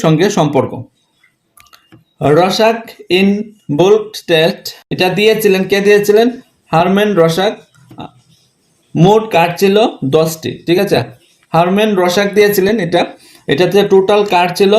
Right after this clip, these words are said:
দশটি কার্ড ছিল, ঠিক আছে? নেক্সটে বাকিটা আসবে দেখো, দশটি কার্ডের মধ্যে এখন বলা হয়েছে দেখো, সাদা ও কালো কার্ড ছিল পাঁচটি। এই যে দশটি কার্ড ছিল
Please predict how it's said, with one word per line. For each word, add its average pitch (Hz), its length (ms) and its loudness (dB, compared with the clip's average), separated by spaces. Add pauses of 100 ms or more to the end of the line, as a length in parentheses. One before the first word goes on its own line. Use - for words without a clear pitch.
(460)
দশটি 156 380 -2
কার্ড 135 220 -2
ছিল, 117 120 -2 (120)
ঠিক 170 160 0
আছে? 185 120 -2 (120)
নেক্সটে 170 260 -2 (340)
বাকিটা 147 380 -2
আসবে 147 220 -4
দেখো, 147 200 -4 (480)
দশটি 190 420 0
কার্ডের 196 320 2
মধ্যে 202 220 0 (480)
এখন 185 160 0 (100)
বলা 185 220 2
হয়েছে 170 320 0
দেখো, 151 200 -2 (2250)
সাদা 214 440 0 (160)
ও 170 40 4 (160)
কালো 185 220 0 (100)
কার্ড 185 180 0 (120)
ছিল 151 140 2 (480)
পাঁচটি। 147 380 0 (180)
এই 165 120 0
যে 170 60 0 (100)
দশটি 185 280 0 (100)
কার্ড 180 240 0
ছিল 147 120 0